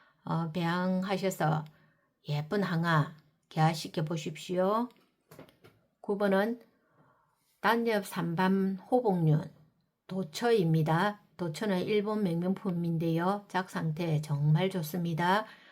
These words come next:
어, 한 두 촉 올리며 엽의 전시에 동양남 부분으로 수사, 어, 출품을 해보셔도 좋을 것 같네요. 마지막 십 번은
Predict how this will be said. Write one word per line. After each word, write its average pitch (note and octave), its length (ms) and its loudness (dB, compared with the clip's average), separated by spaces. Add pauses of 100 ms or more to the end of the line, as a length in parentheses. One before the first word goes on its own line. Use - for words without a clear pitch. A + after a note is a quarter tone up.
(220)
어, E3+ 80 -4
한 F3 480 -2
두 G#3 240 -8
촉 F3+ 560 2
올리며 E3 560 2
엽의 F#3+ 340 2
전시에 D#3 680 2 (320)
동양남 F#3 720 2
부분으로 E3+ 480 -2
수사, G3+ 300 -8 (100)
어, E3+ 400 -4 (920)
출품을 B3+ 400 2
해보셔도 E3 580 -2
좋을 D3+ 280 2
것 F#3+ 100 2
같네요. E3 640 0 (1900)
마지막 G3+ 600 0
십 - 200 -14
번은 G3+ 400 2